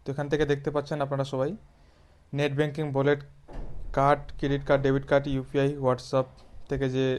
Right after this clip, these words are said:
পেমেন্ট করা যায়, এই পেজে রিডাইরেক্ট করে দিল। তো আপনি কিসের মাধ্যমে পেমেন্ট করবেন সেটা এখান থেকে চুজ করে নেবেন। চুজ করার পরে term and condition অ্যাকসেপ্ট করার পরে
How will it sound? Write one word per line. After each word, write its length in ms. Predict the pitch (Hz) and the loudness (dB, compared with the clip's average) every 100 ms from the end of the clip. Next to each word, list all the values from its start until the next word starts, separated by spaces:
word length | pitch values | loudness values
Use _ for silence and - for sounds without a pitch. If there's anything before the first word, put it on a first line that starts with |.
| - - - | -4 -14 -6
পেমেন্ট 220 | 131 135 | -4 -2
করা 140 | 135 131 | 0 2
যায়, 120 | 135 160 - - - - - - - - - - - | 2 0 -6 -20 -20 -20 -20 -20 -20 -20 -20 -20 -6
এই 60 | 139 | -2
পেজে 180 | 139 135 139 | 0 2 2
রিডাইরেক্ট 260 | 135 135 139 | 2 0 0
করে 80 | 139 | 0
দিল। 100 | 139 190 - - - - - - _ _ | 0 0 -4 -20 -20 -20 -20 -20 _ _
তো 40 | 170 | 8
আপনি 200 | 165 139 165 | 8 6 -2
কিসের 220 | 160 160 160 | 0 2 2
মাধ্যমে 300 | 147 156 156 | 4 2 2
পেমেন্ট 220 | 151 147 143 | 0 -2 0
করবেন 180 | 147 170 220 - | 2 2 -4 -10
সেটা 160 | - 143 | -4 2
এখান 140 | 143 143 | 2 2
থেকে 120 | 147 147 | -2 -2
চুজ 140 | 147 139 | -4 -6
করে 100 | - 143 | -4 -2
নেবেন। 140 | 160 165 | -2 -4
চুজ 140 | 139 139 | -6 -2
করার 160 | 139 139 | 0 2
পরে 120 | 147 240 - _ - - - _ - - - _ _ - - _ | 0 -2 -6 _ -20 -20 -20 _ -20 -20 -20 _ _ -20 -20 _
term 140 | 160 160 | 0 2
and 100 | 156 | 0
condition 280 | 156 156 151 151 | -2 -2 -2 -2
অ্যাকসেপ্ট 260 | 147 - - | -2 -2 2
করার 160 | 151 | 2
পরে 120 | 151 | 4